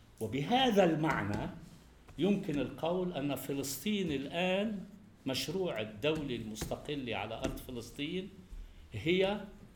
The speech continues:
مشروع دولي، لا عربي ولا أيضا مع كل ال-،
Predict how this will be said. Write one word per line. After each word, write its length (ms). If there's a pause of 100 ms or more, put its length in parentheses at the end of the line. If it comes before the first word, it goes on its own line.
(120)
مشروع 680
دولي، 520 (1200)
لا 380
عربي 680 (880)
ولا 600
أيضا 300
مع 240
كل 520
ال-، 300